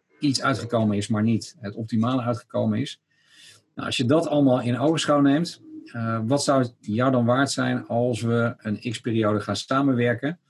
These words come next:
Eh, en we kijken naar deze scenario's, hè, met een waarschijnlijke, eh, minimale uitkomst X, eh, een, een, een realistisch scenario van X plus één en een, zeg maar, optimistisch scenario van X plus twee.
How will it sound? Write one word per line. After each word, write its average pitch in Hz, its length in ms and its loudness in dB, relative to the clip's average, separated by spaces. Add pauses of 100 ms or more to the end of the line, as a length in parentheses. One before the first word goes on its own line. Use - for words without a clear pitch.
(340)
Eh, 104 420 -4
en 107 60 -6
we 110 80 0
kijken 120 300 0
naar 113 120 2
deze 117 240 2
scenario's, 90 640 -2
hè, 110 120 -4
met 107 320 -2
een 104 80 -8
waarschijnlijke, 104 800 -2 (220)
eh, 92 180 -20
minimale 113 560 2
uitkomst 107 600 -4
X, - 260 -6 (600)
eh, 104 320 -6
een, 98 380 -6
een, 101 220 -6
een 98 220 -10
realistisch 120 520 0
scenario 101 540 0
van 95 220 -4
X 107 240 -6
plus 107 200 -2
één 156 420 -2
en 107 120 -4
een, 104 240 -4 (120)
zeg - 160 -8
maar, 101 100 -8
optimistisch 120 460 0
scenario 107 320 -2
van 107 120 -6
X 104 220 -8
plus - 220 -10
twee. 101 340 -4